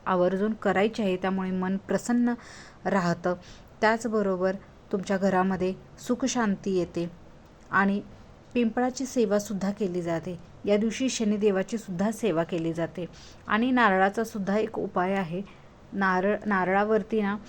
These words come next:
अ, जो आपला भीमसेन कापूर असतो ना, तो ठेवायचा आहे. नारळाची शेंडी ही देवाकडे झाली पाहिजे देवघरामध्ये बसून. त्या नारळावरती प्रत्येकी तुम्हाला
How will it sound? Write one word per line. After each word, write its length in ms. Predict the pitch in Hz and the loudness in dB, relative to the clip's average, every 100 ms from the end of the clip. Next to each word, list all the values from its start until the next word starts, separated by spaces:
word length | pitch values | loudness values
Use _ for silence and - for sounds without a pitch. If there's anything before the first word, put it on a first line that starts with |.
| - - - | -20 -20 -8
अ, 480 | 180 170 175 175 175 | 0 2 2 2 0
जो 180 | 175 190 | 0 2
आपला 280 | 185 202 196 | 2 2 2
भीमसेन 480 | 185 185 170 202 | 2 0 0 -2
कापूर 360 | 202 190 185 180 | 0 -2 0 0
असतो 300 | 180 - 202 | 0 -2 -4
ना, 160 | 185 180 - - - | -4 -6 -10 -20 -6
तो 80 | 233 | -4
ठेवायचा 540 | 226 214 175 175 175 202 | -2 0 0 0 0 0
आहे. 220 | 175 190 - - - | 0 -2 -6 -16 -6
नारळाची 720 | 190 175 170 175 180 - 226 | 0 2 4 2 2 -2 -6
शेंडी 400 | - 208 180 185 | -2 -2 0 0
ही 140 | 202 | 0
देवाकडे 520 | 202 180 160 170 208 | 0 2 0 0 -2
झाली 240 | 208 185 160 | 0 -2 -2
पाहिजे 420 | 175 160 143 185 - - - | -2 -4 -2 -6 -6 -20 -6
देवघरामध्ये 680 | 185 196 214 196 180 175 170 | 0 0 2 0 -2 -2 -2
बसून. 360 | 170 165 185 196 - - - | -2 -4 -6 -6 -10 -20 0
त्या 140 | 220 | 2
नारळावरती 720 | 220 208 180 180 180 185 - | 4 2 4 4 2 -2 -2
प्रत्येकी 560 | 214 220 202 - 185 220 | -2 -2 -2 0 0 0
तुम्हाला 560 | 220 208 180 170 180 | 2 2 2 0 0